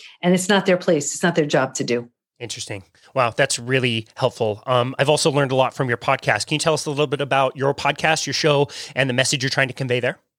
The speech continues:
Speaker 1: Sure. Thank you. So from Betrayal to Breakthrough, I mean, we have every Monday, we have interviews with doctors, thought leaders, regular people who have a story, a strategy,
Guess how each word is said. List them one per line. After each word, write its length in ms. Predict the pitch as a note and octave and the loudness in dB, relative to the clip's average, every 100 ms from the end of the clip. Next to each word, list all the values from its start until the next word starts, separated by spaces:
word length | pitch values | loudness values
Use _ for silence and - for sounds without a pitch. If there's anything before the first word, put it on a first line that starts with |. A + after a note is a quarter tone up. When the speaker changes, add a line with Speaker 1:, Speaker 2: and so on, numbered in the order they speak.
| _ _ _ _ _ _ - | _ _ _ _ _ _ -10
Speaker 1:
Sure. 440 | - A4+ F#4+ B3 | 0 2 4 2
Thank 300 | A#3 D#4 D4+ | 0 0 0
you. 80 | B3+ | 0
So 260 | - C4 A#3+ | 0 -2 -2
from 280 | - C4+ | 0 0
Betrayal 340 | A#3+ - D4 C4 | 0 0 2 2
to 60 | |
Breakthrough, 500 | A3 B3 B3 A#3+ A3 | 2 0 0 0 2
I 60 | G3+ | 2
mean, 180 | G#3+ G#3 | 0 2
we 100 | A#3 | 2
have 300 | A3 G3+ G3+ - - - | 2 0 -2 -14 -18 -4
every 220 | B3+ C4 | 0 2
Monday, 580 | A#3+ A3+ A3+ G#3+ G#3+ G#3+ G3+ | 2 2 2 2 2 0 -4
we 200 | G3 F#3+ | 0 2
have 260 | F#3 F3 D3+ | 2 0 0
interviews 580 | A3+ A3 F#3+ G3+ F#3 | 0 0 2 2 2
with 280 | F#3+ F3 - | 0 0 -2
doctors, 600 | G3+ F#3+ F#3+ F#3+ F3+ - _ | 0 0 2 -2 -2 -4 _
thought 220 | F#3+ F#3+ F#3+ | 0 0 2
leaders, 580 | F#3 F3 E3+ E3 - - | 2 4 2 -2 -8 -4
regular 260 | F#3+ F#3 F3 | 0 2 2
people 420 | E3 D3 D3+ - - - - | 0 -2 -4 -8 -20 -20 -2
who 140 | G#3 | 2
have 400 | F3+ G3 F3+ E3+ - | 2 4 2 0 -4
a 60 | F3 | -4
story, 480 | - G#3+ G#3 G3 - | 0 2 4 4 2
a 120 | E3+ | 0
strategy, 920 | E3+ - G3+ G3+ G3+ F3+ G3+ G3+ G3+ | 0 -2 0 2 2 2 2 2 -2